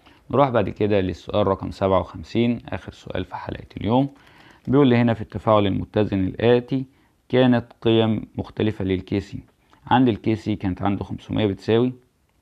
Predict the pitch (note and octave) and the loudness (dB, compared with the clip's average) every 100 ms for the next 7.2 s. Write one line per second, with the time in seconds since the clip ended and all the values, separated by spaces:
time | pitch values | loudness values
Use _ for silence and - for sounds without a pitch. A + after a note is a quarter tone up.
0 | _ _ - _ _ _ _ - A2 F#2 | _ _ -20 _ _ _ _ -2 -2 -2
1 | - G2 G2+ G2+ F#2+ G#2 G2+ F#2+ G#2+ C3 | -14 -12 -8 -8 -6 -4 -2 -2 0 0
2 | A#2 A2+ G#2 G2+ F#2+ - - G#2 F#2+ - | -2 -8 -8 -8 -12 -14 -6 -2 -2 -4
3 | G#2+ C3 C#3 - _ _ _ _ _ _ | -6 -4 -6 -12 _ _ _ _ _ _
4 | _ _ - B2+ A#2+ A2+ G2+ G2+ F#2+ - | _ _ 0 2 4 2 0 0 0 -4
5 | - A2 G#2 - _ _ _ A2 A2+ G2+ | 0 0 0 -6 _ _ _ -2 0 0
6 | G2 - F#2 G#2 G#2+ A2 F#2+ F2+ - G#2+ | -2 -6 -6 -4 -2 -4 -6 -6 -2 2
7 | G#2 G#2+ | 2 0